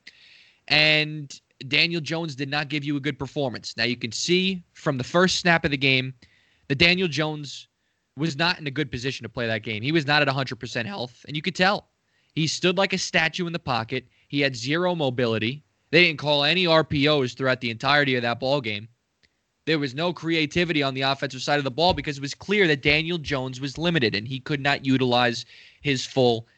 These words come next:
set of skills. And that's why the Giants' offense was dormant all afternoon. They didn't even run a play in Arizona territory until midway through the third quarter, I believe. The offense was horrific. And,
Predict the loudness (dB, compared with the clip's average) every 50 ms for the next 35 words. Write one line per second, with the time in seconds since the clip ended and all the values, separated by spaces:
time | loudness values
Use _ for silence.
0 | _ -8 -4 2 2 4 2 2 -2 _ -12 -10 -8 -8 -4 0 0 0 0 -2
1 | -8 -14 -16 _ _ -20 -20 -10 -6 -2 0 0 0 0 0 0 0 2 0 -2
2 | -4 -4 -2 -2 -2 -2 -2 -2 -2 -2 -2 0 -2 -2 -2 -2 -4 -6 -6 -6
3 | -6 -8 -8 -6 -4 -4 0 0 0 -2 _ -16 _ -2 0 2 4 6 4 4
4 | 2 0 -6 -6 -4 -4 -6 -6 -8 -14 _ _ _ _ _ _ 2 2 4 4
5 | 4 2 0 -4 -4 -4 -6 -4 -4 -6 -6 -6 -4 -2 -2 0 0 0 0 0
6 | 0 0 -2 -2 -4 -4 -4 -4 0 0 2 0 0 0 -2 -2 0 0 -2 -2
7 | -4 -6 -6 -4 -4 -2 -2 -4 -6 _ _ _ _ _ _ _ _ _ -6 2
8 | 2 2 4 6 4 4 4 2 0 -2 -2 -4 -6 -4 -2 -2 -2 -2 -2 0
9 | 2 4 4 4 4 2 2 0 -2 -4 -4 -4 -6 -8 -12 _ _ _ _ _
10 | _ _ _ _ _ _ _ -2 2 4 4 4 2 0 -4 -6 -4 -6 -8 -6
11 | -6 -8 -6 -4 -4 -4 -4 -4 -8 -8 _ _ _ _ _ _ _ _ _ _
12 | _ _ -4 0 2 4 4 2 2 -2 -8